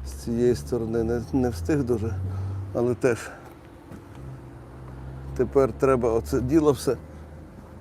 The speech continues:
Є така, е, як пластилін, така штука. Покатати нею і прибрати це діло. Тут не попрацювали. Оце хтось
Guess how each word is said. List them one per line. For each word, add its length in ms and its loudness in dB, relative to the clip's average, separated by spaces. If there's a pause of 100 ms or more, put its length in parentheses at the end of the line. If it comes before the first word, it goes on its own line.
(180)
Є 160 2
така, 440 0 (1700)
е, 200 6
як 220 2
пластилін, 760 8 (1600)
така 420 4 (140)
штука. 480 2 (640)
Покатати 580 8
нею 300 8
і 100 2
прибрати 540 6
це 140 -2
діло. 320 2
Тут 240 2 (680)
не 200 10
попрацювали. 920 8 (1500)
Оце 320 -2
хтось 400 -4